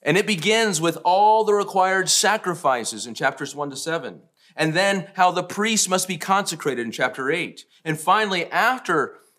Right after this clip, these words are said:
that instruction, Aaron and his sons are consecrated and they offer sacrifices in chapter nine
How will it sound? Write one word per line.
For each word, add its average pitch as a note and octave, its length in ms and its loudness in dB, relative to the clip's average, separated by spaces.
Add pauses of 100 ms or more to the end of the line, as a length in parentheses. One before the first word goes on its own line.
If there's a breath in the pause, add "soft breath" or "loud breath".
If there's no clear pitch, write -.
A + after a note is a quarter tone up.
that C#3+ 340 0
instruction, E3+ 840 -2 (140)
Aaron E3+ 600 2 (680)
and C#3+ 280 -2
his D3 360 -2
sons G3+ 480 2
are C#3+ 320 0 (880)
consecrated C#3 920 0
and D#3 140 0
they D#3 140 -2
offer F#3+ 380 2
sacrifices D3+ 760 -2
in D3+ 160 -6
chapter C#3+ 400 0
nine D#3 520 0